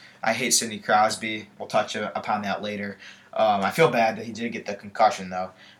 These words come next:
Um, Penguins are still my pick to win the cup. Now we're gonna move on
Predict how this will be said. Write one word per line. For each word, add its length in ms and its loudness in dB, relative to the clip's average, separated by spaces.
Um, 320 6
Penguins 380 4
are 60 0
still 260 6
my 120 8
pick 260 0
to 100 -6
win 100 -4
the 80 -6
cup. 420 2
Now 180 4
we're 80 4
gonna 120 0
move 160 -2
on 280 2